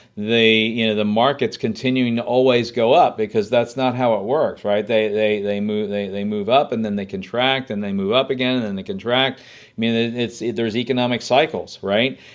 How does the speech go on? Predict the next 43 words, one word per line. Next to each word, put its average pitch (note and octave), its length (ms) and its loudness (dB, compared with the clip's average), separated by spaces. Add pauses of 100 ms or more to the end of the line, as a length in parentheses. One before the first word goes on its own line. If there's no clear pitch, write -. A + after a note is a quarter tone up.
(140)
And A2 200 2
if A2 140 -2
you're A#2 160 -2
drawing B2 560 0
all, B2+ 260 4
you A#2 120 -2
know, G#2+ 140 0
if G#2 100 -4
you're A#2 80 -4
drawing B2 320 2
all C#3 340 2
of C#3 80 0
your B2+ 160 0
income C3 460 -2
from G#2 260 -4
variable A#2 540 2
accounts, A#2+ 580 -2 (220)
you A#2 80 -2
know, A#2 40 2
you A2+ 220 4
might B2 360 2
be C3 180 2
in A#2+ 100 2
a, A2+ 220 2
in A2+ 140 0
a G#2+ 140 0
very A#2+ 300 0
difficult A#2+ 540 0
situation A#2+ 680 -2
down G#2+ 240 0
the G#2+ 80 -2
road, C3 380 6
depending A2+ 380 -4
upon G#2+ 400 -2
your, G#2 160 -2
your, G#2 300 0 (200)
your G#2+ 160 -4
quote A#2+ 240 0
unquote A2 420 0
sequence B2+ 520 -2
of A2+ 100 -2
returns, G#2+ 640 -6
right? G2+ 340 0